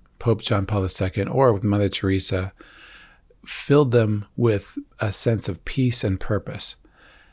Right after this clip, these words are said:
They felt like they were in the presence of someone who took them seriously, someone who looked at them and understood their worth. They felt ennobled just by the gaze of John Paul the Second or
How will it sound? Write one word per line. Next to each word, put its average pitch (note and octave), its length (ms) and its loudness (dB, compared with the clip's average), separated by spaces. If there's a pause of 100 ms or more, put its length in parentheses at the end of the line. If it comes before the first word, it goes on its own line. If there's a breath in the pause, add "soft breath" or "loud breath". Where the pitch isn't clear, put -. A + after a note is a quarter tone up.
(160 soft breath)
They A#2+ 140 4
felt B2 340 2
like A#2 180 0
they A2+ 120 0
were G#2+ 320 0
in A#2 140 2
the A2+ 80 2
presence G#2 540 -2
of G2 120 -8
someone F#2+ 640 -4 (200)
who G2+ 460 0
took B2+ 200 -4
them A2+ 120 2
seriously, G#2 760 0 (180)
someone B2+ 400 4
who G2+ 220 2
looked G2+ 420 2
at - 140 -2
them G2 360 -2 (480 soft breath)
and G#2+ 200 -2
understood G#2+ 540 0
their F#2+ 160 2
worth. F#2+ 500 -2 (480 soft breath)
They A#2+ 120 4
felt B2 280 2
ennobled G2 640 2 (160)
just - 320 0
by F#2+ 380 0 (280)
the A#2 80 0
gaze F#2+ 580 0
of F#2 380 -4 (180)
John G2 300 -2
Paul F#2+ 200 0
the F#2 80 0
Second F#2+ 360 -2
or F#2 380 -4